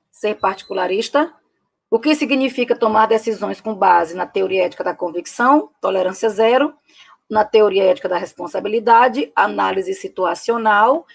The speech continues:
ou na racionalização antiética. Nós já falamos de universalismo e particularismo antes, e aqui diz assim, ó, "No universalismo, as decisões são tomadas a partir da preocupação com o indivíduo e com a sociedade em geral, ou seja,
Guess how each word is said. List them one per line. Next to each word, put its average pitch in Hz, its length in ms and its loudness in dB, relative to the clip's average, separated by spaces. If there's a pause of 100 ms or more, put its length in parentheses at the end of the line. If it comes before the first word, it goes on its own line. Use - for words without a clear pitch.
(220)
ou 254 320 8
na 247 180 2
racionalização 226 1300 2 (140)
antiética. 208 720 -8 (560)
Nós 190 80 -6
já 240 100 4
falamos 233 360 2
de 214 80 -2
universalismo 190 640 -4
e - 40 -20
particularismo 185 760 -4
antes, 226 360 -2
e 226 40 2
aqui 226 240 -2
diz 240 140 -2
assim, 269 320 0
ó, - 40 -16 (500)
"No 226 100 0
universalismo, 240 760 4
as 247 80 2
decisões 226 480 0
são 208 140 -4
tomadas 208 500 0
a 208 80 4
partir 208 340 0
da 233 120 2
preocupação 196 640 -2
com 214 220 0
o 240 60 0
indivíduo 208 720 -6
e 226 100 -12
com 226 180 -4
a 233 80 -2
sociedade 220 640 0
em 214 40 -8
geral, 233 380 2
ou - 100 -4
seja, - 400 -2